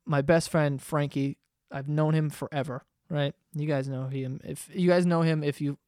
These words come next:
been following me for a while, my friend Frankie, and, um, we were in second grade, and this kid, <laughs> I've told this story before, but this girl gave me a fucking, uh, one, a box of sweethearts,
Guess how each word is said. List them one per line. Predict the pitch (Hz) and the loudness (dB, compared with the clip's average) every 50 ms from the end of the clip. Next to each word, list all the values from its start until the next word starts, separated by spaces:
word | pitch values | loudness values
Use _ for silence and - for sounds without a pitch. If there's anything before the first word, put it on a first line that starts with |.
| _ _ _ - | _ _ _ -8
been | 147 139 143 | -6 -6 -4
following | - 143 135 135 135 | -4 -6 -4 -6 -6
me | 135 | -6
for | - 143 | -6 -4
a | 135 | -4
while, | 135 131 123 131 - _ - - - - _ _ _ _ _ - | -2 -2 -4 -6 -8 _ -20 -20 -20 -20 _ _ _ _ _ -8
my | 147 143 | -6 -4
friend | 165 160 147 135 | -2 -2 -2 -2
Frankie, | - 151 139 135 135 - 135 120 - _ _ - | -2 -4 -4 -4 -6 -10 -12 -12 -14 _ _ -14
and, | 143 139 135 131 139 | -14 -12 -12 -12 -10
um, | 139 135 135 127 135 127 - _ _ _ _ _ _ _ _ - | -8 -8 -8 -10 -12 -18 -20 _ _ _ _ _ _ _ _ -2
we | - | 0
were | 147 139 | 4 8
in | 135 | 8
second | - - 135 139 - 156 135 | 8 8 6 0 0 -2 -2
grade, | 143 135 127 127 131 | 0 0 0 0 -2
and | - 127 127 | -4 -6 -6
this | 127 123 - | -6 -6 -6
kid, | - - - 139 123 - - - - - - - - - - - - - - | -8 -6 -6 -6 -6 -6 -8 -10 -12 -12 -12 -14 -18 -20 -20 -20 -6 0 2
<laughs> | - - - - - - - - - - 240 254 262 247 214 196 180 165 156 151 - - | 2 2 0 -6 -20 -20 -20 -6 0 0 0 0 0 -6 -6 -6 -6 -8 -10 -6 0 4
I've | 156 170 165 | 4 4 6
told | - 180 156 151 | 6 6 6 8
this | 151 139 - | 6 4 4
story | - 147 139 135 131 | 4 4 4 6 4
before, | 135 131 139 143 135 127 123 | 2 2 2 4 4 4 4
but | 131 139 131 131 | 2 0 0 2
this | 147 151 156 - - | 2 2 2 2 -2
girl | _ - - 147 135 131 123 120 - - _ _ _ - | _ -4 0 2 2 2 2 0 -2 -4 _ _ _ -2
gave | - 143 139 135 | 0 2 2 2
me | 139 131 131 127 | 2 0 0 0
a | - - 127 _ - | -2 -4 -8 _ -8
fucking, | - - 147 143 - 143 135 131 131 131 - _ _ _ - - | -6 -4 -4 -4 -2 -4 -4 -4 -4 -6 -8 _ _ _ -8 -4
uh, | 143 135 123 123 | -2 -2 -2 -2
one, | 123 151 143 143 | 0 0 0 2
a | - 139 | 0 0
box | 131 - 139 143 147 - - 139 | 2 4 4 4 4 2 0 -4
of | 127 | -4
sweethearts, | - - - 165 147 143 151 147 127 113 - - | -4 -2 0 0 0 0 2 0 -2 -2 -4 -8